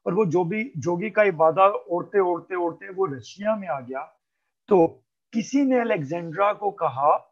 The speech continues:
ठीक है, उसने आहिस्ता आहिस्ता royals के करीब रहना शुरू कर दिया और अपने आप को मशहूर करना शुरू कर दिया, "मैं पीर, ठीक है, मैं आलम, मैं फाजिल, मेरे पास गैब का इल्म है, मेरे पास हिकमत है।"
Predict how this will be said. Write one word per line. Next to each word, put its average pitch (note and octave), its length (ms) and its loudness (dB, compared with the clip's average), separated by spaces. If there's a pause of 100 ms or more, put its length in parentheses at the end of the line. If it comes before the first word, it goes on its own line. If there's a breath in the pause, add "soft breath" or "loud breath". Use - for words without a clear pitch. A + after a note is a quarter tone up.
(140)
ठीक D#3+ 120 -6
है, G3+ 60 4
उसने G3+ 240 0
आहिस्ता F#3 360 0
आहिस्ता G3 400 2
royals E3 480 2
के G3+ 140 -2
करीब F#3 400 -6
रहना E3 200 -10
शुरू F3 260 -18
कर F3 180 -12
दिया F3+ 200 -6
और F#3+ 80 -4
अपने F#3 220 -8
आप F#3 200 -4
को F#3+ 80 -4
मशहूर E3+ 400 -14
करना F3+ 220 -14
शुरू - 240 -12
कर F3 180 -14
दिया, F3 240 -12
"मैं E3+ 280 -8
पीर, F3 600 -12 (420)
ठीक F3+ 140 -4
है, F#3 80 -4
मैं F3 180 -8
आलम, F3 540 4
मैं E3+ 220 -4
फाजिल, E3+ 600 0
मेरे E3+ 220 -2
पास F3+ 380 -2
गैब E3 220 -2 (120)
का F3+ 80 -12
इल्म F3 260 -10
है, F3+ 240 -20
मेरे E3 140 -6
पास F3 300 -8
हिकमत F3+ 380 -10
है।" D#3+ 60 -6